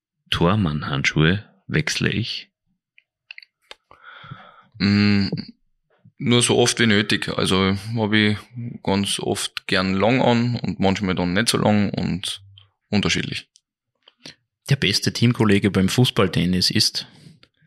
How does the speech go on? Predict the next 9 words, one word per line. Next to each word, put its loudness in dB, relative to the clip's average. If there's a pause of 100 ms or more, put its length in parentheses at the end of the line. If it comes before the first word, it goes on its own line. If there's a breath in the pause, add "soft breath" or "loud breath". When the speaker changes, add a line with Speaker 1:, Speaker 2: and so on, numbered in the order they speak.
(440 soft breath)
Speaker 2:
Der -20
beste -2
Teamkollege -2
beim -4
Fußballtennis -6
ist, -4 (1800 soft breath)
ich -2
muss 4
sagen, 2